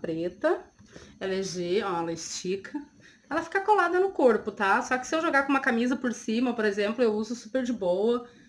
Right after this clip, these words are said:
Ela não vai ficar marcando, ela marca o corpo, mas se tu jogar uma, algo mais longo que ela, então acho que vai ficar bonito. Até aquele cardigan ali, fazer uma composição, acho que fica bem bonito, tá? Ó. Pra me sair na noite também, que eu gosto, ó. Gosto de uma sainha preta, ó.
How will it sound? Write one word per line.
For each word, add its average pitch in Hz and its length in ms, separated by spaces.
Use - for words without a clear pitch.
Ela 190 220
não 202 180
vai 190 160
ficar 214 200
marcando, 202 720
ela 196 160
marca 196 500
o 233 40
corpo, 226 460
mas 220 160
se - 80
tu - 100
jogar 196 220
uma, 220 140
algo 208 320
mais 208 200
longo 220 440
que - 120
ela, 196 380
então 202 160
acho 214 120
que 240 80
vai - 40
ficar 226 140
bonito. 240 360
Até 208 120
aquele 247 220
cardigan 220 560
ali, 214 180
fazer 202 240
uma 202 100
composição, 208 960
acho 196 180
que - 20
fica 254 100
bem 208 160
bonito, 214 400
tá? 165 340
Ó. 165 180
Pra 202 120
me 190 80
sair 196 200
na 190 140
noite 190 440
também, 180 360
que 233 60
eu 185 100
gosto, 175 480
ó. - 1200
Gosto 226 180
de 220 100
uma 208 120
sainha 190 380
preta, 170 480
ó. - 140